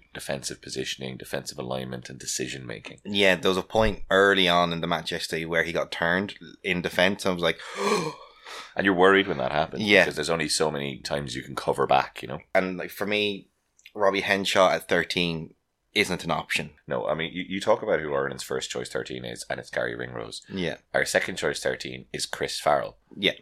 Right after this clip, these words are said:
Speaker 1: And after that, y-, y-, you need to start developing other options, because I think Henshaw has demonstrated in the two tests that he's played there that he's not a fit for it, and he's not playing there at a provincial level, so why would he be?
Speaker 2: No, and, like, for me, across the series,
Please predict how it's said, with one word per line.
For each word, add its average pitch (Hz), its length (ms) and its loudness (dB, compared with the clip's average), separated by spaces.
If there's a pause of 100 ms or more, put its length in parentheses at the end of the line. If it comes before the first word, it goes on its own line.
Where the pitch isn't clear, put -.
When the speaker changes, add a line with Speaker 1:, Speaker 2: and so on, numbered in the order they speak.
Speaker 1:
And 85 140 4
after 87 320 2
that, 76 280 4 (440)
y-, - 80 -16 (260)
y-, 85 180 -10
you 92 160 -4
need 95 140 -2
to 107 80 -6
start - 200 -2
developing 76 360 -2
other 69 220 0
options, 71 420 0
because - 240 -8
I 71 60 0
think 78 260 -8
Henshaw 82 340 -2
has 78 120 -12
demonstrated 67 640 -4
in 62 240 -14
the - 60 -18
two 73 200 -8
tests - 320 -4
that 69 80 -12
he's 65 120 -12
played 67 280 -4
there 58 220 -4 (400)
that 73 100 -2
he's 73 180 -6
not 76 300 -2
a 67 60 -4
fit - 300 -8
for - 160 -10
it, - 120 -8 (160)
and 71 140 -8
he's 90 160 -10
not 147 160 -4
playing 135 300 -4
there 76 120 -2
at 64 60 -4
a 67 100 -8
provincial 73 380 -8
level, 76 260 -2
so - 200 -4
why 95 140 2
would 98 200 -4
he 101 60 -6
be? - 200 -16 (100)
Speaker 2:
No, 101 300 2
and, 101 200 4
like, 98 180 0
for - 140 -4
me, 123 240 0
across 104 420 2
the - 80 -6
series, 90 460 0